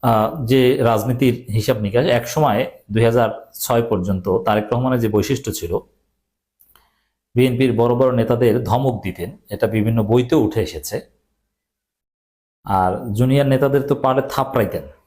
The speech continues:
"ফাইজলামি শুরু করেছো, আমি বলেছি এটা।" আর এখন তখনকার তারেক রহমানের চাইতে এখনকার তারেক রহমান তো অনেক বড় উচ্চতায়।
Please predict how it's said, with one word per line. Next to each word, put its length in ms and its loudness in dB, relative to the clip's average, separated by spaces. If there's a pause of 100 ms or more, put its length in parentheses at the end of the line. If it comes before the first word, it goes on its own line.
(640)
"ফাইজলামি 440 0
শুরু 200 0
করেছো, 540 -2
আমি 260 0
বলেছি 380 2
এটা।" 360 -2 (800)
আর 120 2
এখন 320 -2
তখনকার 400 0
তারেক 280 0
রহমানের 300 4
চাইতে 220 0
এখনকার 360 -2
তারেক 280 -2
রহমান 220 -2
তো 100 0
অনেক 300 0
বড় 160 2
উচ্চতায়। 400 -8